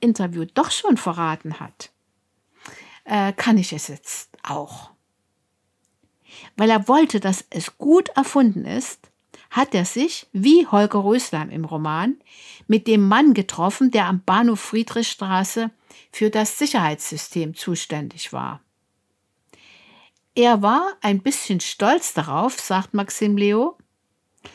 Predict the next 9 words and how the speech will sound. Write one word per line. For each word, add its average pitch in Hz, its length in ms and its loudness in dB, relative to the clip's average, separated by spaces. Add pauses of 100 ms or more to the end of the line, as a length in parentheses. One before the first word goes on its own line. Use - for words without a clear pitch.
(200)
dass 214 280 0
so 294 160 0
eine 214 240 2
Flucht - 460 -2
im 190 160 -2
Grunde 254 440 2
ausgeschlossen 160 840 -2
war. 139 260 -10 (520)
Also 294 420 2